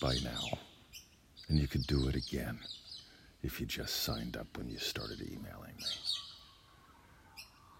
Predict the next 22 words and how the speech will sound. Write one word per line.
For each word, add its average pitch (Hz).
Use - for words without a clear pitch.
You 67
get 78
the -
gold. 65
At -
some 98
point, 85
you 80
get 80
to -
commit 69
to -
this 67
being 65
your 60
way 60
of -
life, 55
not 64
your 57
way 58
of 58